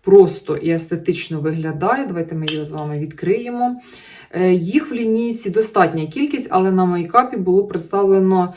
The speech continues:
е, кілька. Я взяла ось такий, він тут і не дуже жовтий, і не дуже білий, е, тобто такий посередній, скажімо так. Ну, гарне дуже упакування, таке лаконічне, просте, дуже мені сподобалося.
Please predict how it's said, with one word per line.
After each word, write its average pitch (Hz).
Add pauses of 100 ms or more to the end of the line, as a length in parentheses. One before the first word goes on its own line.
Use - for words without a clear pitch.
(200)
е, 170
кілька. 302
Я 202
взяла 185
ось 185
такий, 190
він 208
тут 196
і 196
не 190
дуже 170
жовтий, 180
і 180
не 175
дуже 233
білий, 160 (320)
е, 175
тобто 180
такий 180
посередній, 165
скажімо 147
так. 247
Ну, 208
гарне 156
дуже 147
упакування, 170
таке 160
лаконічне, 165
просте, 165
дуже 170
мені 165
сподобалося. 156